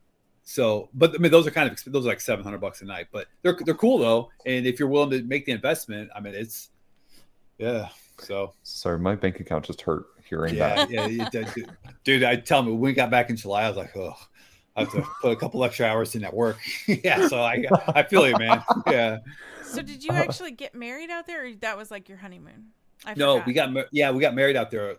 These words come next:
Speaker 1: last year. No, not this, this year, but last year we got married. We
Speaker 3: Okay.
Speaker 1: hiked up this mountain about, it's about, man, it's far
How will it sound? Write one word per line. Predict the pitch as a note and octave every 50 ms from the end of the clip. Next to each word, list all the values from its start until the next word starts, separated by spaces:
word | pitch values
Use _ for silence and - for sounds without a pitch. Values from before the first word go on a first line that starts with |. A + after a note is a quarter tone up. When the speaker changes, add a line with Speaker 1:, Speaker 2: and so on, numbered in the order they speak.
| _
Speaker 1:
last | G2 G#2 G#2 A#2 B2 - - - -
year. | G#2 G2 - -
No, | D3+ C#3+ C3+ B2 A2 - _ _ _ _
not | - E3 G3+ -
this, | G#3+ F#3+ - - - - - _ - - _ C3
this | B2 F3 E3+ -
year, | B2+ A#2+
but | G#2+ A2+ F2+
last | G#2+ A#2+ B2+ A#2+ - -
year | G#2 F#2
we | F#2 F#2
got | F#2+ F2 D#2+
married. | E2+ F#2 F#2 F#2 F#2+
We | A2
Speaker 3:
Okay. | A2 A#2+
Speaker 1:
hiked | C#3 C3+ C3 D#3+
up | D3 -
this | - B2+ -
mountain | B2 A#2+ A#2+ B2 A#2+ C#3 C#3
about, | B2+ A#2+ A2 A2+ G#2+ A2 G#2+ -
it's | B2 B2+ -
about, | - - C#3 B2 - - - _ _ _ _ _ _ _ _ _ _ _ _ _ _ _ _
man, | - A#2+ A#2+
it's | C#3+ C#3 -
far | - C3+ C3 C3 B2 A#2 A2 G#2+